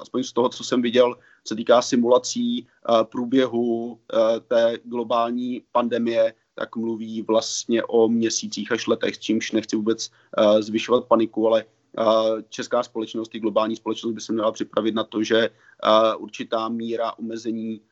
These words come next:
byť třeba ne v téhle podobě, tak se budou našich individuálních společenských životů týkat prostě, eh, velmi dlouho, pravděpodobně déle, než si většina lidí uvědomuje. A, eh,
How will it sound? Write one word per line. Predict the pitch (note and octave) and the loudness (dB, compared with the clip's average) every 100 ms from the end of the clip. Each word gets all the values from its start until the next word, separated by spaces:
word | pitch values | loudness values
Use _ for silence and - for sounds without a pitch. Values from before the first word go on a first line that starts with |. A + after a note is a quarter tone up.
| _ | _
byť | G#2+ A2+ - | -4 -4 -4
třeba | A#2+ A2 | -4 -2
ne | A2+ A2 A2+ | 0 0 -2
v | - | 0
téhle | A2+ G#2+ A#2 | -2 0 0
podobě, | A#2 A2 G#2+ A2 G#2+ - _ _ | 0 -2 2 4 4 -2 _ _
tak | - G2+ - | -8 -6 -6
se | - A2 G#2 _ | -2 -2 -2 _
budou | G#2 A2+ A2 A2 G#2+ G#2+ | -4 0 2 4 2 -2
našich | G#2 A2+ - - - | -6 -6 -6 -10 -4
individuálních | A#2 A#2 A2 A2+ A2 A2+ | 0 0 0 2 2 2
společenských | - A2 G#2 G#2+ - | -4 -6 -6 -10 -6
životů | G#2+ G#2 A2 | -4 -4 -6
týkat | G#2+ G#2+ G#2 | -10 0 0
prostě, | - - A2 G#2+ - _ _ - | 0 -2 0 0 -4 _ _ 2
eh, | G#2+ G#2+ G#2+ | 4 6 2
velmi | G#2+ A2+ A2 | -2 -4 -4
dlouho, | G#2+ G#2 A2+ | -6 -4 -4
pravděpodobně | G#2+ A2+ G#2+ A2 A2 A2+ | -4 -10 -10 -10 -8 -8
déle, | G#2+ G#2+ G#2 | -4 -4 -4
než | G2+ - | -10 -10
si | A2+ A2 _ - | -12 -12 _ -12
většina | G#2 A2 | -10 -8
lidí | G#2+ G#2+ | -10 -10
uvědomuje. | - G2+ G#2 G2 F#2 - _ _ - | -8 -6 -6 -6 -10 -12 _ _ -4
A, | F2+ G2+ G#2 G#2 - _ | 0 2 0 -4 -8 _
eh, | G#2 | -6